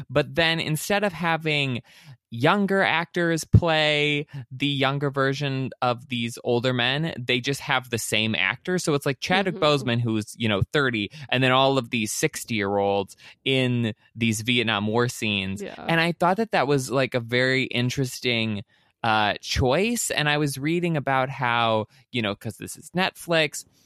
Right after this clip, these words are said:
Speaker 1: there was sort of, like, the question of whether or not they wanted to do, like, an Irishman type thing and, like, de-age
Speaker 2: <laughs>
Speaker 1: them,
Speaker 2: Yeah.
Speaker 1: or whether or not they wanted to,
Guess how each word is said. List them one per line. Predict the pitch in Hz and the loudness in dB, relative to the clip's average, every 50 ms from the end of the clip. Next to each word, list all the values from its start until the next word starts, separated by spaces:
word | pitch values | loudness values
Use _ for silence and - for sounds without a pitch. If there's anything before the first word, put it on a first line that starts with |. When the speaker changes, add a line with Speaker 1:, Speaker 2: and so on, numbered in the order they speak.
| _ _ _ _ - | _ _ _ _ 0
Speaker 1:
there | 127 123 120 | 2 2 4
was | 117 117 113 - | 4 2 0 0
sort | - - 131 123 127 127 123 | 0 2 2 4 4 4 2
of, | 120 113 120 117 | 2 0 0 -2
like, | 110 107 _ - | -4 -4 _ -6
the | 107 | -8
question | - - - 117 117 - - - 127 | -4 -2 -2 -2 -2 -4 -4 -4 -4
of | 107 92 | -4 -2
whether | 104 104 107 101 117 107 | -2 -2 -2 0 -2 -2
or | 104 | 0
not | 101 98 104 | -2 -2 -2
they | - 107 | -2 -2
wanted | 104 104 101 104 107 107 101 - | 0 0 0 0 0 -2 -4 -6
to | - 95 | -8 -4
do, | 113 107 | -2 -2
like, | 101 98 95 92 - | 0 0 -2 -2 -4
an | 98 - - - 90 | -8 -8 -8 -6 -2
Irishman | 101 113 120 139 143 147 - 156 156 156 160 165 160 | -2 0 0 0 -2 -2 -2 -2 -2 -2 -2 -2 -2
type | 170 165 160 160 160 | 0 0 0 0 -2
thing | - - - 170 165 165 165 165 160 147 | -6 -4 0 0 2 2 2 0 0 0
and, | 135 120 | 0 0
like, | 107 104 - - 104 107 | 0 0 0 -2 -4 -4
de-age | - 107 92 - - - - 104 123 143 143 143 143 | -2 -2 -2 -2 0 0 0 2 2 2 2 0 0
Speaker 2:
<laughs> | |
Speaker 1:
them, | 143 151 151 151 147 151 147 147 147 | 2 2 2 4 2 2 2 0 -2
Speaker 2:
Yeah. | - 247 220 185 156 117 | -2 -4 -6 -6 -6 -2
Speaker 1:
or | - 131 131 127 | 2 4 4 6
whether | 120 127 123 117 123 127 117 110 | 6 4 2 4 2 2 2 2
or | 117 113 | 2 2
not | 110 110 104 104 110 - - | 2 2 2 0 -2 -4 -2
they | - 110 101 | -2 0 0
wanted | 101 95 101 98 98 101 104 104 - - 82 - | 0 0 0 2 2 0 -2 -2 -6 -8 -6 -6
to, | - - 104 98 98 98 | -4 -2 -2 -2 -2 -4